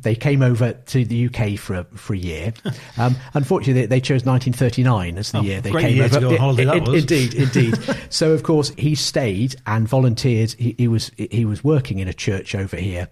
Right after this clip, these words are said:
Speaker 1: a bit, bit like a gap year. You know, you go
Speaker 2: Yeah,
Speaker 1: for
Speaker 2: yeah.
Speaker 1: years. So he was doing a gap year as a, as a curate in Portsmouth.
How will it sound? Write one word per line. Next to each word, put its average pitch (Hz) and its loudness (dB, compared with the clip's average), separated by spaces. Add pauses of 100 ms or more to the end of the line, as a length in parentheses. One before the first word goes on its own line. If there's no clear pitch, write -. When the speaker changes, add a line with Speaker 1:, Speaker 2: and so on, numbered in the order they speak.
Speaker 1:
a 165 -2
bit, - -2
bit - 0
like 113 -4
a 120 -4
gap - -4
year. 98 -2
You 131 0
know, 113 0
you 127 2
go 147 2
Speaker 2:
Yeah, 127 2
Speaker 1:
for 117 2
Speaker 2:
yeah. 113 4
Speaker 1:
years. 123 0 (180)
So 131 0 (160)
he 147 2
was 127 4
doing 117 2
a 110 0
gap 101 -4
year 110 2
as 104 -2
a, 104 -4 (240)
as 110 -2
a 113 -2
curate 107 -2
in 113 0
Portsmouth. 120 -2